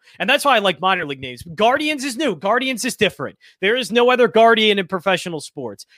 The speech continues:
Kraken, completely new, completely great. Like, let's name, let's name them after, like, gr-, you know, Greek mythology. Let's do that. I'm okay with that. Name 'em,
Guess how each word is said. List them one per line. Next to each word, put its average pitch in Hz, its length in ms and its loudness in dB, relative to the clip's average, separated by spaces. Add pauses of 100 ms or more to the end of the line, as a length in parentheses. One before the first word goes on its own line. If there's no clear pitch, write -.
(100)
Kraken, 294 640 -2 (220)
completely 269 760 -2
new, 208 340 2
completely 247 680 -4
great. 185 400 2 (220)
Like, 254 180 0
let's 302 240 0
name, 285 440 -4 (240)
let's 247 200 -12
name 320 220 -2
them 294 140 -2
after, 294 340 -2
like, 285 300 0
gr-, 240 140 -10 (120)
you 277 140 -18
know, 190 160 -2
Greek 202 420 -4
mythology. 247 760 4
Let's 233 220 0
do 269 200 -2
that. 180 360 2
I'm 302 160 2
okay 214 340 4
with 175 160 -4
that. 196 340 0 (260)
Name 311 240 -2
'em, 285 220 -8